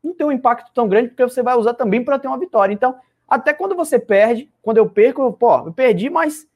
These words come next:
pra mim tá tranquilo, porque eu ganhei. Porque eu vou usar aquilo ali, aquela adversidade a meu favor. Se ligou? São dois pontos que valem muito a pena, né? Lógico que você se coloca aí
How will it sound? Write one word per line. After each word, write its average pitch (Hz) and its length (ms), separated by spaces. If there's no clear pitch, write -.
pra 226 140
mim 226 120
tá 311 100
tranquilo, 285 520
porque 247 440
eu 226 100
ganhei. 208 580
Porque 175 160
eu 170 60
vou 170 100
usar 180 140
aquilo 185 260
ali, 170 220
aquela 165 220
adversidade 151 420
a 202 40
meu 226 120
favor. 147 400
Se - 140
ligou? 135 340
São 165 160
dois 202 160
pontos - 460
que 214 420
valem 180 320
muito 214 260
a 214 60
pena, 156 320
né? 151 160
Lógico 160 420
que 135 60
você 147 240
se 147 100
coloca 135 420
aí 131 220